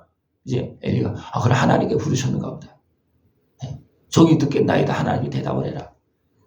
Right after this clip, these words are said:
그랬을 때 하나님께서 사무엘이 계속 말씀하셔서 그 상황들을 이야기하고 그때부터 하나님과 교통하는 그런 모습이 되어졌고 이제 선지자로 세워져서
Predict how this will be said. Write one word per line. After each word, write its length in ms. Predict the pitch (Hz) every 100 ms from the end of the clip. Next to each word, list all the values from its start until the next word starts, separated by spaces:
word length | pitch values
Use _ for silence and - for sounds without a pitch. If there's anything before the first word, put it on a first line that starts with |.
| _ _
그랬을 340 | 160 139 -
때 320 | 147 143 - -
하나님께서 720 | - - - - - - - - _ _
사무엘이 420 | - 117 - -
계속 280 | - - -
말씀하셔서 880 | - - - - - - - - - _
그 100 | -
상황들을 420 | - 147 - 67
이야기하고 480 | 65 - - - - -
그때부터 800 | - 175 - 131 147 185 208 - _ _ _ _ _ _ _ _ _ _ - -
하나님과 540 | - 175 156 143 - -
교통하는 760 | - - 127 120 147 - - - - - - _
그런 280 | - 143 143
모습이 300 | 113 110 -
되어졌고 540 | 123 - - - -
이제 200 | 131 - - -
선지자로 540 | - 185 180 - -
세워져서 840 | - - 160 135 - 143 - -